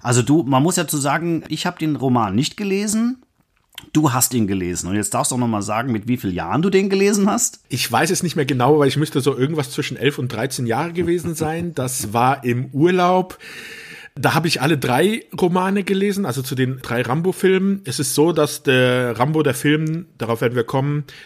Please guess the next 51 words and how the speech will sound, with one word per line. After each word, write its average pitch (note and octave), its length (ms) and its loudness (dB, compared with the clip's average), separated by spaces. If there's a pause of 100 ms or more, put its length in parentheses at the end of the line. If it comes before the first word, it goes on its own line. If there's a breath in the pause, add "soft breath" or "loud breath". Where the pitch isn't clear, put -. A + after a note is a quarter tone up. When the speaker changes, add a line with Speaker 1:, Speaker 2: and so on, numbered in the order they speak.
Speaker 2:
der A2+ 100 -2
erste B2 260 -2
Teil C3+ 280 2
auf - 200 -2
einem B2 100 0
Roman A#2 440 2
basiert. C3+ 600 0 (420)
Speaker 1:
Ja, D3+ 200 -2
von G#2+ 240 -2
David B2 320 -4
Morrell B2 360 2 (500)
neunzehnhundertzweiundsiebzig C#3 720 -2
geschrieben. B2 520 -4
Speaker 2:
Die D3 300 0
Bü-, D3+ 220 2
Romane C#3+ 420 4
zum C#3+ 220 -2
Teil C3+ 240 2
zwei C3+ 180 -2
und D3 140 2
drei, B2 320 0
das D3+ 200 -2
waren C3+ 160 -2
jetzt B2+ 220 -4
nicht D3 160 -6
mehr C3+ 140 0
auf B2 100 -2
seinen B2 240 0
Romanen B2 560 0
basierend. B2 540 0
Die B2+ 80 2
hat C#3 160 0
er C#3+ 60 0
aber B2 100 0
auch C#3 160 -2
geschrieben, C#3+ 420 0
das B2 160 -2
hat, B2+ 180 -4
da G#2+ 120 -2
hat C3 120 -2
er C3 60 4
dann A2+ 180 -2
halt A2+ 140 -2
die, A#2 220 2
die A2+ 160 -4
Romanversion G#2 880 -2
von - 120 -6
dem G2 160 -4
Film G2 220 -4
schreiben F#2+ 400 -6
dürfen. A2 340 0